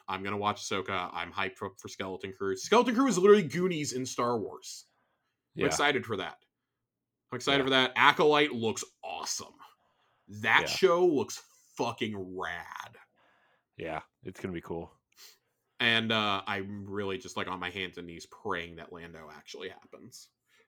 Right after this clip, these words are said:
Speaker 1: Because I've never needed something more than, uh, six episodes of Donald Glover hamming it up as Lando.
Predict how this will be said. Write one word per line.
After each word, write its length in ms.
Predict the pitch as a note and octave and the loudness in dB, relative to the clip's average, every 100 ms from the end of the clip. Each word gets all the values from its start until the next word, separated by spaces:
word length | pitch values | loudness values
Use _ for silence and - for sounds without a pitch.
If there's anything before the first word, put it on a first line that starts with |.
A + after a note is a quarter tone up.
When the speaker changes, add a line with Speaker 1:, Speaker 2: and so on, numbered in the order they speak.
| - | -12
Speaker 1:
Because 480 | G2 F#2+ F2+ D#2+ - | -6 -4 -4 -6 -6
I've 180 | G2+ G2 | -4 -4
never 320 | G2+ G2 G#2 | -4 -2 -2
needed 300 | G2 F#2 F#2 | -4 -4 -6
something 260 | G2 F2+ F2+ | -8 -12 -12
more 300 | F#2 F2 E2+ | -10 -8 -8
than, 320 | F2 F2 E2+ | -10 -12 -10
uh, 320 | F2 E2+ E2 - _ | -10 -10 -12 -14 _
six 280 | - - - | -10 -8 -6
episodes 500 | F#2+ F#2 G2 F2 E2+ | -8 -6 -8 -8 -10
of 80 | F2+ | -8
Donald 280 | E2+ E2 E2 | -8 -8 -10
Glover 280 | F2+ E2+ D#2 | -10 -10 -8
hamming 300 | G2 F2+ F2 | -8 -8 -8
it 80 | F2 | -10
up 140 | E2+ | -12
as 160 | F2+ F#2+ | -12 -12
Lando. 500 | F2 E2 D#2+ F#2+ | -12 -12 -14 -18